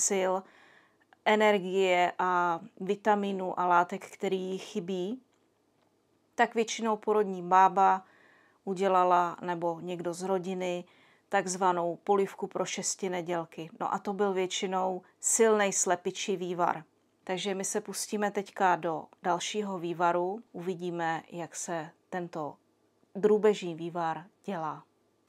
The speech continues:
Slyšeli jste v úvodu, dnešní díl bude o drůbeži, o, budeme říkat, kuřecím vývaru, bude to vlastně drůbeží vývar. No a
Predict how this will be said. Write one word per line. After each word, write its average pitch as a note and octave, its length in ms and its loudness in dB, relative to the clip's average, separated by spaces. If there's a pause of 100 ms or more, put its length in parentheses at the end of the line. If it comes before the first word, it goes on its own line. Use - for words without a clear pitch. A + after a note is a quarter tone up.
(360)
Slyšeli B3+ 420 6
jste F#3 220 0
v - 140 -12
úvodu, C4+ 640 8 (400)
dnešní A#3+ 500 6
díl A3 280 8
bude G#3+ 280 6
o A#3+ 120 8
drůbeži, A3+ 840 8
o, G3+ 320 10 (460)
budeme A3 320 8
říkat, G3 520 4 (300)
kuřecím A3+ 540 8
vývaru, B3 680 10
bude G3+ 200 6
to F#3 160 0
vlastně F#3+ 480 4
drůbeží G3 560 4
vývar. A3 480 10 (1000)
No D4 260 10
a B3 300 12